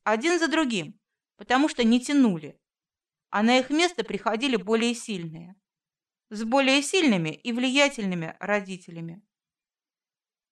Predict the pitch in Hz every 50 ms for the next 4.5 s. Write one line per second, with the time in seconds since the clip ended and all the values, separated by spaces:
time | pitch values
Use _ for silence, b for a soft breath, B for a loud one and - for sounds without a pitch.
0 | _ _ _ _ _ _ _ _ _ _ _ _ - - 330 349 349 349 370 381
1 | 349 349 392 403 370 233 170 170 _ _ _ - - _ 254 254 247 233 220 220
2 | - 302 285 - - 330 311 - - 294 302 339 339 320 302 254 285 302 294 269
3 | 240 285 294 294 302 330 349 330 - 269 254 262 277 269 269 240 285 302 - -
4 | 349 359 349 - 233 202 202 170 160 156